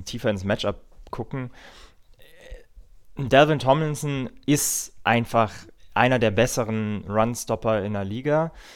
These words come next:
Äh, Za'Darius Smith dazu, der irgendwie Edge Pressure providen kann.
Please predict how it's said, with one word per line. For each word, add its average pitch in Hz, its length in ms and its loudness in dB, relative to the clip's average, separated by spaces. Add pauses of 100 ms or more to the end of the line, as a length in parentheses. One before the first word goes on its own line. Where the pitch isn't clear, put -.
(160)
Äh, 107 280 2
Za'Darius 113 720 0
Smith 127 240 -2 (200)
dazu, 123 440 -4
der 113 220 0
irgendwie 104 220 -4
Edge - 240 -4
Pressure 131 340 -2
providen 123 580 -4
kann. 120 360 -8